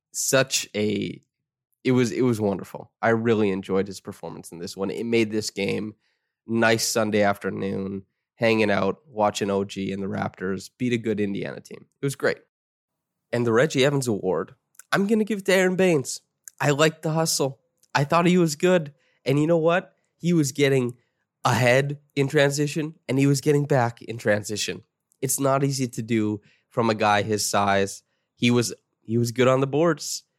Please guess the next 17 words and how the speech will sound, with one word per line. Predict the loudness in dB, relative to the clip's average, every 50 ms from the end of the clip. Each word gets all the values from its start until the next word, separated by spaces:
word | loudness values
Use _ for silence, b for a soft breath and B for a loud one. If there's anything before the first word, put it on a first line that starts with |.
| _ _ _ _ 2
and | 4 4 4 2 2
he | 0 0
was | 0 0
good | -2 -4 -4
defensively. | -4 -4 -2 -2 -2 -2 -2 -8 -10 -8 -8 -8 -8 -10 _ _ _ _ _ _ -2
I'm, | 0 0 0 -2 -2
I'm | -2 0 2
gonna | 4 4 4
reward | 4 2 0 0 0 2 2 2
Aaron | 2 2 0 0 -2
Baines | 0 0 0 0 -2 -6
with | -10 -10
the | -4 -2
Reggie | 0 -2 0 0 0 0
Evans | 0 0 -2 -6
Award | -6 -4 -2 -2 -2 -2 -2 -6
because | -12 -6 -4 -4 -4 -4 -6 -10 -14